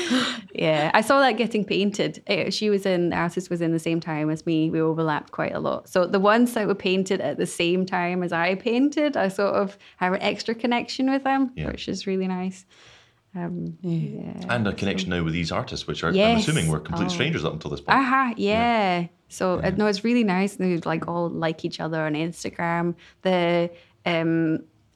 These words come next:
Speaker 1: artist who did the one, the George, um, George the Super Giraffe, do you
Speaker 2: Mm-hmm.
Speaker 1: know him?
Speaker 3: Mm-hmm.
Speaker 1: He's down at Dynamic Earth. She's, like, she's writing a book, and, uh, she's hoping to publish that soon about the giraffe,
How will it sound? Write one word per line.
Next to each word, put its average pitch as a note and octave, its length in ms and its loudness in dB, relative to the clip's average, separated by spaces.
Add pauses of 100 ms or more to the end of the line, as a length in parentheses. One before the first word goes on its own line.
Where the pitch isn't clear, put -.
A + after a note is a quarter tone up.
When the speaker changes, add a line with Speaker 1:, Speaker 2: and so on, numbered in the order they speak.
(100)
Speaker 1:
artist G3 520 2
who F#3+ 160 2
did F#3+ 360 0
the F#3 100 -2
one, F3 320 0
the E3+ 220 -2
George, F3+ 320 -2 (160)
um, D#3+ 420 0 (160)
George F3+ 260 -2
the F#3+ 60 -6
Super G#3+ 280 -4
Giraffe, C4+ 500 -4
do F#3 80 -6
you F3+ 60 2
Speaker 2:
Mm-hmm. F3 100 0
Speaker 1:
know F3 240 -4
him? F3 200 2
Speaker 3:
Mm-hmm. A#3+ 120 4
Speaker 1:
He's E3+ 180 -2
down D#3 220 -4
at D3+ 160 -8 (160)
Dynamic E3 480 -4
Earth. F3 300 -4 (240)
She's, A3+ 300 -4
like, G3 220 0 (120)
she's G3 200 -4
writing F#3 360 -2
a E3+ 40 -2
book, A#3 480 -2 (420)
and, F#3 280 0 (100)
uh, - 260 -4
she's - 360 -8 (160)
hoping F3+ 300 -4
to F#3+ 120 -4
publish F#3 460 -4
that G3 220 -4
soon G#3+ 460 -2 (380)
about E3+ 400 2
the F3 160 4
giraffe, F3 640 -2